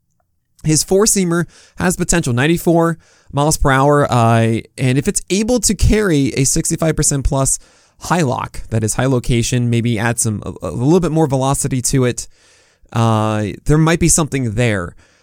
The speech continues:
The secondaries are too volatile at the moment. There is some nice times with the slider, but it, it's just, it's not enough at the moment for me to believe in it. However, he gets more playing time.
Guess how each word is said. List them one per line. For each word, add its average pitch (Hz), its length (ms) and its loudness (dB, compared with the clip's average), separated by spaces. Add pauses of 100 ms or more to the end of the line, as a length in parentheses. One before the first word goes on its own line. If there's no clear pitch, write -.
The 139 120 -2
secondaries 190 920 0
are 160 300 2 (240)
too 202 240 2
volatile 160 540 0
at 127 160 -4
the 117 80 -2
moment. 104 540 -2 (100)
There 127 180 2
is 127 160 2
some 156 380 0
nice 160 580 0 (240)
times 170 500 -4
with 139 180 0
the 123 60 -2
slider, 156 560 0 (400)
but 120 120 -6
it, - 100 -6
it's 143 320 -4
just, - 340 -2
it's - 220 -2
not 143 300 0
enough 131 580 0
at 131 160 -4
the 120 100 0
moment 117 360 0
for 123 80 -4
me 113 140 0
to 104 100 -2
believe 117 480 -2
in 208 80 -2
it. - 160 -8 (600)
However, 151 500 2 (360)
he 156 140 0
gets 220 180 0
more 196 140 -2
playing 175 300 -2
time. 113 400 -2